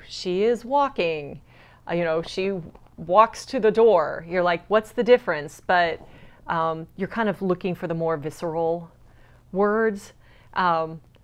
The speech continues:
so, and, and you are looking for, you're looking for the verbs that, uh, that kind of let you not have to use adverbs.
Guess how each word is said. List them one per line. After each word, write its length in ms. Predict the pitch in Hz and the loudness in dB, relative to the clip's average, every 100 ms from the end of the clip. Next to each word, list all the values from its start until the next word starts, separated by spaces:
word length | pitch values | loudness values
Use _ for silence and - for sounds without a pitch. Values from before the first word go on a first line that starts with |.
| - | -20
so, 440 | - 214 185 180 - | 0 2 4 2 0
and, 260 | 208 196 - | -2 -2 -4
and 120 | 214 | -4
you 240 | 196 185 165 - | -2 -4 -6 -4
are 140 | 180 | -4
looking 380 | 175 170 185 170 | -2 -4 -4 -6
for, 520 | - 180 165 160 160 - - - - - - - - - - | -4 -2 0 0 -4 -8 -20 -20 -20 -20 -20 -20 -20 -8 0
you're 100 | 247 | 2
looking 320 | 277 277 233 | 2 0 -2
for 320 | - 196 175 - | 0 -2 -2 -6
the 80 | - | -8
verbs 640 | 170 180 180 180 170 - - - - - - - | -2 0 2 0 -4 -10 -20 -20 -20 -20 -20 -8
that, 580 | 170 175 160 - - - - - - - - - - | -2 0 -2 -6 -14 -20 -20 -20 -20 -20 -20 -10 -2
uh, 260 | 180 143 - - - - _ - - - - - - 180 - - - | 0 0 -4 -14 -20 -20 _ -20 -20 -20 -20 -20 -14 -14 -16 -18 0
that 380 | 214 180 - - | 2 2 -2 -6
kind 280 | 220 196 180 | 0 2 4
of 360 | 175 - - - - - | 2 0 -20 -20 -20 -12
let 360 | 196 202 208 202 | 0 6 6 4
you 120 | 202 | -2
not 340 | 185 170 170 | 0 2 2
have 180 | 175 180 | 0 -6
to 80 | - | -4
use 240 | 180 180 170 | -4 -2 0
adverbs. 720 | 165 175 214 233 240 - | 0 0 0 0 -2 -6